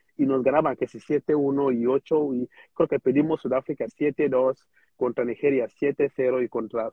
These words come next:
Zambia cinco uno. No era suficiente, no había suficientes medios para que la gente despierte de que, "¿Pero cómo?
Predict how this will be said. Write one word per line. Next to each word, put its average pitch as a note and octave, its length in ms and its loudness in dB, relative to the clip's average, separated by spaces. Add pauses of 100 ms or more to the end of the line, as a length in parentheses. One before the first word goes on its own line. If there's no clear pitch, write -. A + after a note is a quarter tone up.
Zambia C3+ 340 0
cinco C3 340 -4
uno. A#2+ 300 -2 (340)
No F3 180 6
era D#3 120 4
suficiente, B2+ 720 -6
no C#3 180 -4
había D3 220 -2
suficientes A#2+ 480 -10
medios C#3 320 -2
para A2+ 240 -6
que - 100 -8
la A#2+ 60 -2
gente - 180 -6
despierte A#2+ 460 -6
de A#2 80 -6
que, A2+ 120 -10
"¿Pero A#2 220 -4
cómo? C#3 300 -6